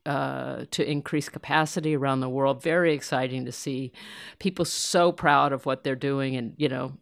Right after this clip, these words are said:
uh, and really making a difference, um, which I guess also, I don't know. See, there's so much here to cover.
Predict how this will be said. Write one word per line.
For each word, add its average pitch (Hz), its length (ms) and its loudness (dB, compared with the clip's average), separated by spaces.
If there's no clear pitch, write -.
uh, 131 380 -4
and 175 180 4
really 175 280 6
making 147 380 2
a 139 60 -2
difference, 143 540 -6
um, 143 480 2
which 175 180 2
I 165 100 4
guess 220 480 -2
also, 180 720 0
I - 80 -10
don't 139 120 -8
know. 139 100 -8
See, 160 220 -2
there's 165 240 0
so 208 240 4
much 208 260 4
here 202 160 6
to 202 80 4
cover. 262 320 0